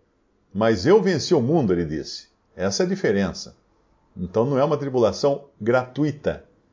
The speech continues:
é uma que vem com o objetivo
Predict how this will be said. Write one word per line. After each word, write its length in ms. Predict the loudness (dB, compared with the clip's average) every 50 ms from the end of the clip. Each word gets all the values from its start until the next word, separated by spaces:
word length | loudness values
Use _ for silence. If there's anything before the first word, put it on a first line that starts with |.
| _ _ 0
é 120 | 2 2
uma 180 | 2 2 0 -2
que 220 | -2 0 0 0
vem 320 | 0 0 0 0 0 0 -2 -6 -12 _
com 240 | 4 6 6 6 6
o 60 | 6
objetivo 800 | 4 2 2 0 0 -2 -2 0 0 0 0 0 -2 -6 -8